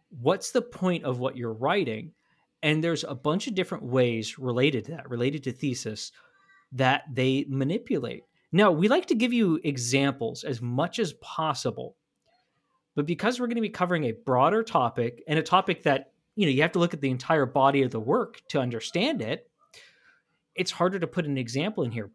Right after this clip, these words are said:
But one that you can go to from an episode we already did is our episode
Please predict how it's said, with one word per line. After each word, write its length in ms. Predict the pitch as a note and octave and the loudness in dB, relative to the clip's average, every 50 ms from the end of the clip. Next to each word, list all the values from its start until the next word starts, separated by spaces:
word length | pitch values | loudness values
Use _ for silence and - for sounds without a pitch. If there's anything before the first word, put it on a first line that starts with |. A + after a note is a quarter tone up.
| _ _ - | _ _ 6
But 400 | D4+ F4 C#4 - - - - - - _ _ _ _ _ _ _ _ _ _ | 6 8 8 6 2 -2 -8 -16 -18 _ _ _ _ _ _ _ _ _ _
one 360 | _ C3+ C3+ D#3 G3 C4 D#4+ E4+ | _ 0 2 4 6 6 4 2
that 120 | C#4+ G#3+ | -2 -2
you 160 | G3+ G#3 A3+ | 0 -2 0
can 200 | - - A3 F3 | 0 2 0 2
go 240 | - F#3+ G3+ A#3 B3 | 4 4 4 4 2
to 300 | A3+ - - C#3+ B2 A2 | 0 -2 -4 -4 -4 -4
from 200 | A2 - D#3+ C#3+ | -4 -4 -4 -2
an 60 | D3 | -2
episode 360 | D#3+ F3+ F3+ - - A3 F3+ | -2 -4 -6 0 0 0 0
we 140 | D#3+ D#3+ - | 0 -2 -2
already 240 | D3 D3+ C#3+ C3 A#2 | 0 0 2 0 0
did 380 | A#2+ A3 A#3+ F#3+ C3 A#2+ B2+ - - _ _ _ | 0 2 2 2 2 0 -2 -6 -14 _ _ _
is 160 | - D3+ C#3+ | -6 -2 -2
our 100 | F3+ - | -2 0
episode 600 | F3 F3 - G#3+ G#3 - G3 F3 E3 D#3 D#3 D#3 | -2 -2 -2 -2 -2 0 2 4 4 2 2 -2